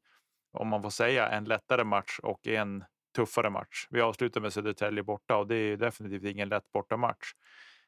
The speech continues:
Eh, så att, nej, de här två kommande matcherna i alla fall primärt, där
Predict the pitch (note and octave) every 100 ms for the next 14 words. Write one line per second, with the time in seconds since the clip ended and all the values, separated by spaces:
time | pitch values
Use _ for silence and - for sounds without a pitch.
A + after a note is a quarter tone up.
0 | - G2+ G2 G2 - A2 - - - _
1 | F3 - - B2 A#2+ - - - _ C#3
2 | D3+ - C#3+ C3+ C3+ C#3 C3 A#2 A2 -
3 | G#2+ G#2 G#2 G#2+ G#2 - A2 A2+ G2+ -
4 | C#3 A2+ A2 G#2+ G#2+